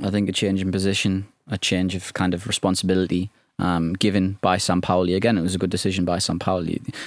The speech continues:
That's where he's like, these decisions can, can go either way for Sampaoli. I've seen it before from him when he's been in Spain.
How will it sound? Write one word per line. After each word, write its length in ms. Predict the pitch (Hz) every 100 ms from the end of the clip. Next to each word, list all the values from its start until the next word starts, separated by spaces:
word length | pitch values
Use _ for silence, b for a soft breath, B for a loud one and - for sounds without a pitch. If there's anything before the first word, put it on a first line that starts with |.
| B B B
That's 180 | - -
where 100 | 95
he's 120 | 90
like, 260 | 92 85 -
these 220 | 90 90
decisions 500 | - - 92 92 85
can, 320 | - 87 87
can 180 | - 90
go 200 | 87 87
either 240 | 90 87
way 200 | 87 90
for 140 | 85 -
Sampaoli. 460 | - 85 90 85
I've 80 | 87
seen 160 | - 90
it 80 | -
before 320 | 90 90 90
from 140 | 85
him 180 | 90 82
when 80 | 85
he's 100 | -
been 220 | 87 87
in 60 | 85
Spain. 400 | - 87 85